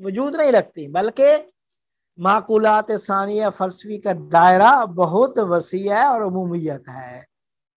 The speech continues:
पूरी की पूरी कायनात और हस्ती को शामिल होती है। जैसे हम कहते हैं वाहिद, वहदत तो कसरत, इल्लत तो मालूम। अब खुदा भी इल्लत है,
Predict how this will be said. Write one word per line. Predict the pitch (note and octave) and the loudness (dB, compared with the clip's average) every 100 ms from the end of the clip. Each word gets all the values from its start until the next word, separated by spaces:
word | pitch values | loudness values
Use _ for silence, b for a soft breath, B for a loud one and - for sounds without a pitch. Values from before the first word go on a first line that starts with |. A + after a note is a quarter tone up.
| _ _ _ C4 | _ _ _ -6
पूरी | D#4 D#4+ D4+ A#3 | 0 2 2 2
की | A3+ | -2
पूरी | G3 B3+ A#3+ | 0 0 2
कायनात | A#3+ G#3 G3 G#3+ C4+ C4+ | 4 4 4 4 4 2
और | F3 | -2
हस्ती | E3+ - F#3 | -2 -2 -2
को | A3+ | 0
शामिल | - E3+ D3 C#3+ | -2 -4 -4 -8
होती | C#3 - | -10 -16
है। | C#3+ F3 | -12 -2
जैसे | C4 C#4+ | 0 2
हम | C4+ | 2
कहते | B3 B3 A#3+ C4 | 0 -2 -2 0
हैं | B3 | 4
वाहिद, | A3 G#3+ B3+ C4 - _ _ _ _ _ F3+ | 4 6 4 2 -4 _ _ _ _ _ -4
वहदत | G3+ A#3 B3 B3 _ A#3 | -2 -2 -6 -10 _ -10
तो | |
कसरत, | G3+ G#3 G3+ G3 F#3 | -6 -6 -6 -8 -8
इल्लत | F3+ F3+ F3 | -8 -8 -6
तो | D#3 | -8
मालूम। | D3+ D3+ D#3+ A#3 | -10 -10 -6 0
अब | C4 A#3+ - - _ _ _ _ _ | 4 4 4 -2 _ _ _ _ _
खुदा | E3 D#3 F3 G#3 | 0 4 6 6
भी | C#4 C#4 | 4 4
इल्लत | C#4+ C#4+ C4 | 4 4 4
है, | C4 A#3+ | 4 4